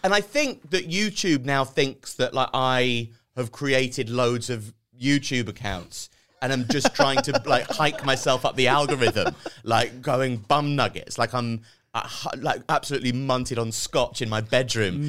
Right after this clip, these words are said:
Speaker 2: Mm.
Speaker 1: creating all these separate YouTube accounts and writing bum nuggets underneath my own special to try and hoik the algorithm, uh, up. Or
Speaker 2: So what
Speaker 1: whatever
Speaker 2: you're
Speaker 1: it is.
Speaker 2: saying to fifty thousand idiots is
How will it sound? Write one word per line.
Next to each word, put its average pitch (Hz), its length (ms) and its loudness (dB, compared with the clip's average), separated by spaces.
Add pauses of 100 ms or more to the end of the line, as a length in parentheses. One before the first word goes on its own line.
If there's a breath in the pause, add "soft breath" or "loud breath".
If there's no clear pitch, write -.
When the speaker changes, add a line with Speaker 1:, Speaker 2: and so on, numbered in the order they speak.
Speaker 2:
Mm. - 40 -12
Speaker 1:
creating 139 320 2
all 131 140 2
these 120 160 0
separate 120 360 -4
YouTube 120 360 -2
accounts 104 400 -8
and 104 100 -12
writing 107 220 -8
bum 123 240 -2
nuggets 101 280 -4
underneath 98 280 -6
my 104 120 -4
own 104 100 -4
special 98 440 -4 (240 loud breath)
to - 80 -16
try 104 200 -2
and 101 120 -6 (440 loud breath)
hoik 196 380 0
the 131 220 2
algorithm, 110 840 0
uh, 92 280 -6 (100)
up. - 280 -8
Or 90 200 -8
Speaker 2:
So 151 120 -8
what 160 60 -2
Speaker 1:
whatever 185 140 -2
Speaker 2:
you're 175 80 2
Speaker 1:
it - 140 -2
is. - 60 -4
Speaker 2:
saying 170 500 2 (160)
to 151 120 -6
fifty 151 320 2
thousand 151 400 4
idiots 151 460 2
is 143 120 0